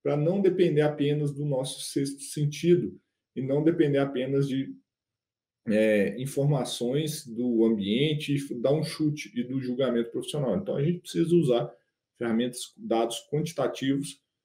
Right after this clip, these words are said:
para tomada de decisão. Então, é, se,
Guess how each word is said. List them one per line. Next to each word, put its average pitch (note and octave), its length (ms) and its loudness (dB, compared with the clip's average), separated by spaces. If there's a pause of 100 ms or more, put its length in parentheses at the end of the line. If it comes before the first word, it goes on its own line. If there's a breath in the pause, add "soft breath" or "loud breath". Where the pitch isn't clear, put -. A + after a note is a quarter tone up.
(340)
para C#3 280 4
tomada B2+ 420 0
de C3 120 -4
decisão. C#3+ 600 0
Então, G#2+ 440 -2 (260)
é, G2+ 260 2
se, A#2+ 200 -2